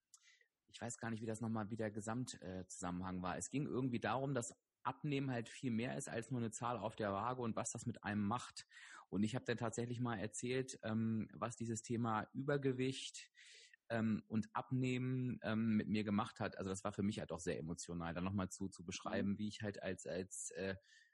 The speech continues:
Speaker 1: fast hundert Kilo Mensch überhaupt nicht wahrgenommen wurde von der Umwelt. Also ich war quasi gar nicht vorhanden.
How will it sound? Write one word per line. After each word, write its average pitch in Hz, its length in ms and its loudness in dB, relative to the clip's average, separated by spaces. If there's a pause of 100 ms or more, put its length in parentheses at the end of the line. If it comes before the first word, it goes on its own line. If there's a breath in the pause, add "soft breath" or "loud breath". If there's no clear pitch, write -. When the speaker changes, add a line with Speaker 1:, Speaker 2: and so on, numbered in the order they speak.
(180)
Speaker 1:
fast - 280 -4
hundert 104 300 2
Kilo 131 300 2
Mensch 123 340 2
überhaupt 101 300 0
nicht 98 140 -2
wahrgenommen 95 480 4
wurde 87 200 2
von 85 220 2
der 85 180 4
Umwelt. 95 460 2
Also 90 120 -2
ich 90 120 -4
war 82 100 0
quasi 87 300 -2
gar 80 160 0
nicht 90 120 0
vorhanden. 101 640 0